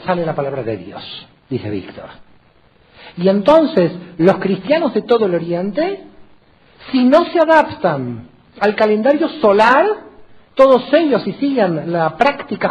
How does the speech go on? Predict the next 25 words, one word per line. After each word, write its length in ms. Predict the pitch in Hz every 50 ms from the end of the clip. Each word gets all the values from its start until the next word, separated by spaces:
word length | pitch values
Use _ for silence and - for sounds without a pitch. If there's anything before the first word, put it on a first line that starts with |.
| - -
judía, 480 | 170 175 190 285 359 311 220 156 131 143
dice 260 | 151 156 - - 151
Víctor, 540 | 160 175 170 - - 156 135 117 113 107 - - - - - -
que 80 | - 233
es 100 | 220 -
la 60 | -
práctica 320 | - 381 - - 302 254
de 80 | 202 -
Jesús, 540 | - 185 - 480 453 - - - - - - - - - - - - - _ _ _ _ _ - - - -
no 100 | 190 196
alcanzan 460 | 214 214 214 220 226 233 226 214 208 190
la 120 | 170 -
salvación 600 | 180 170 165 160 156 156 - 208 214 240 254 269 233 -
y 100 | 180 160
Roma 260 | 165 190 220 214 202
los 180 | 190 165 -
excomulga. 880 | - - - - - - - 156 160 143 127 120 113 107 107 - - - -
La 140 | 180 170 -
primera 260 | 180 202 220 240 247
excomunión 580 | 233 - - - 185 175 180 185 214 240 254
en 140 | 240 208 180
el 80 | 160 180
año 240 | 208 233 226 208 -
ciento 420 | - - 226 226 233 233 240 214
noventa. 580 | 196 175 160 127 107 110 110 - - - -